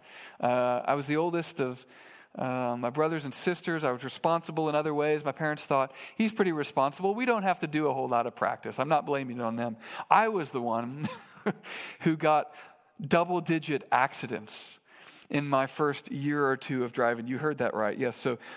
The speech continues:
more than nine <laughs> accidents. Um, it hurts to admit it now. Um, most of them were at very low speeds in parking lots.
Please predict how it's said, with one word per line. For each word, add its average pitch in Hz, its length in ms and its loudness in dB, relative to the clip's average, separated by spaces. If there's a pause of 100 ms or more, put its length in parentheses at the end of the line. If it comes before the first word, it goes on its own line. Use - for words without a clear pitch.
(200)
more 165 340 2
than 160 240 -4
nine 151 360 2
<laughs> - 40 -6
accidents. - 960 -2 (420)
Um, 139 640 2
it 151 140 0
hurts 165 260 0
to 147 140 -2
admit 131 220 -2
it 110 120 -2
now. 117 380 0 (1500)
Um, 156 280 4 (160)
most 233 480 2
of 185 160 0
them 151 340 0
were 160 220 2
at 147 120 0
very 175 300 2
low 151 220 0
speeds 147 420 -4
in 120 120 -4
parking 139 380 -2
lots. 107 440 -6